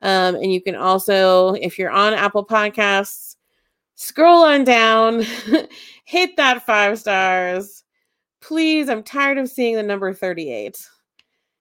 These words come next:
I would love, love to see thirty-nine. Heck, even, even, even seeing forty would just make my whole day.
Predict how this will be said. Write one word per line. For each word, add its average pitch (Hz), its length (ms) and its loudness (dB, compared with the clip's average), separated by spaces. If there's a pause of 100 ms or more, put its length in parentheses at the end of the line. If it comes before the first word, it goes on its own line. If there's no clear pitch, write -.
(100)
I 220 440 2
would 208 160 0
love, 214 680 2 (1300)
love 254 440 0
to 247 120 -2
see 226 400 -4
thirty-nine. 208 840 -2
Heck, 202 440 -6 (1000)
even, 226 360 -2
even, 208 320 -2 (160)
even 233 380 -4
seeing 208 360 -4
forty 180 640 -2 (920)
would 185 200 -6
just 185 640 -4 (880)
make 202 340 0
my 190 180 0
whole 196 340 2
day. 160 480 -2